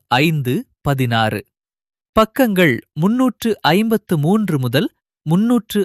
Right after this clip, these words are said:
ஐம்பத்து ஆறு வரை. கடவுள் பார்வையில் ஓய்வு நாளை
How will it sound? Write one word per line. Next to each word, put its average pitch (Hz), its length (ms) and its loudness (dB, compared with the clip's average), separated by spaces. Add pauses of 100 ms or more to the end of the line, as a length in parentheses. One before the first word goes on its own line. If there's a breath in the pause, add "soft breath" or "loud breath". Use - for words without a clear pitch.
ஐம்பத்து 190 560 0 (100)
ஆறு 147 340 2
வரை. 113 260 -4 (920)
கடவுள் 262 460 2
பார்வையில் 175 580 2 (200)
ஓய்வு 190 340 2
நாளை 135 360 2